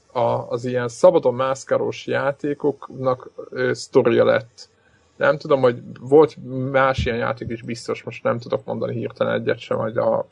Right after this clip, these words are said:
a hallgató-, a hallgatók megmondják, hogy mi volt kétezer-egy előtt, ami nagyon ilyen jól működött,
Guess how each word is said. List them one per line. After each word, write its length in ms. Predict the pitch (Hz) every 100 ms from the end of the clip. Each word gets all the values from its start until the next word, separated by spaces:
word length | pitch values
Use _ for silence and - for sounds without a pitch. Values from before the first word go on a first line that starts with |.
| -
a 360 | 120 110 113
hallgató-, 640 | 120 113 117 - - - 123
a 100 | -
hallgatók 480 | 117 113 117 117 117
megmondják, 480 | 117 120 120 117 117
hogy 120 | 120
mi 80 | 117
volt 240 | 120 120
kétezer-egy 640 | - 117 113 110 113 113 113
előtt, 260 | 113 -
ami 160 | 113 113
nagyon 300 | 120 117 120
ilyen 360 | 113 113 117 - - - -
jól 220 | 117 117
működött, 560 | 117 117 151 156 156